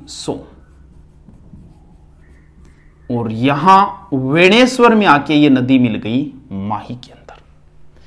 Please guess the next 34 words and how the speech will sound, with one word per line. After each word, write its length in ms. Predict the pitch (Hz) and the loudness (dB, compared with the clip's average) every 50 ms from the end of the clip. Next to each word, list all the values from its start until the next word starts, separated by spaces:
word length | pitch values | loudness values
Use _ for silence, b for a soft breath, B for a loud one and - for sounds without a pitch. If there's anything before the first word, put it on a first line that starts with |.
| b b b b b b b b | b b b b b b b b
सोम 320 | - - 185 196 220 226 233 | -2 2 6 6 6 8 6
अंबा 240 | 226 208 208 220 214 | 6 6 8 6 6
कमलो 280 | 214 214 196 190 196 208 | 6 4 2 2 2 2
परियोजना 540 | 202 - - 170 170 175 170 160 190 196 196 | 2 0 0 2 2 2 0 0 2 2 2
है 140 | 202 214 214 | 2 2 -2
जो 120 | 175 165 165 | -2 -2 -2
डूंगरपुर 420 | 147 151 160 165 165 165 190 180 | 0 0 0 0 -2 -2 -2 -2
जिले 220 | 151 180 180 180 185 | -2 0 0 0 0
में 120 | 185 185 | 0 -4
चल 180 | 185 190 180 180 | -6 -4 -4 -2
रही 180 | 180 190 190 | -2 0 0
है। 80 | 208 202 | 2 2
राजस्थान 480 | 165 143 131 160 160 - 175 165 160 | 2 2 0 -2 -6 -4 -4 -4 -4
पुलिस 200 | 147 160 160 156 | -4 -6 -8 -6
दो 120 | 139 151 156 | -4 -4 -4
हज़ार 280 | 160 156 131 156 151 | -4 -4 -4 -4 -4
चौदह 280 | 151 - 151 147 143 151 | -4 -4 -4 -2 -2 -2
में 180 | 156 151 147 151 | -2 -4 -6 -8
पूछा 240 | 147 131 - 160 | -10 -10 -8 -6
था, 100 | 151 165 170 | -6 -6 -6
सोम 300 | 170 - 151 143 143 147 | -6 -4 -4 -4 -2 -4
अंबा 220 | 139 139 139 143 143 | -4 -2 -2 -2 -2
कमला 300 | 143 139 131 131 131 131 | -2 -4 -2 -2 -2 -2
परियोजना 520 | 131 123 120 123 123 123 127 131 135 131 | -4 -6 -6 -6 -6 -6 -6 -8 -8 -8
का 120 | 131 127 | -10 -12
संबंध 320 | 127 127 113 117 127 143 147 | -14 -12 -10 -8 -8 -8 -8
किस 240 | 143 - 160 - - | -8 -10 -12 -10 -10
नदी 220 | 127 101 - - 120 | -14 -14 -14 -18 -20
से 160 | - - - | -20 -20 -20
है? 120 | - - - _ - b b b b b b b b 143 | -20 -20 -20 _ -20 b b b b b b b b 4
ये 360 | 156 208 233 240 240 240 240 - | 6 8 10 8 8 6 2 -6
सोम 300 | - - 196 196 185 170 | 0 2 4 4 4 2
नदी 220 | 147 123 - 101 | 0 -2 -4 -6
है। 200 | 101 104 98 - | -10 -12 -14 -14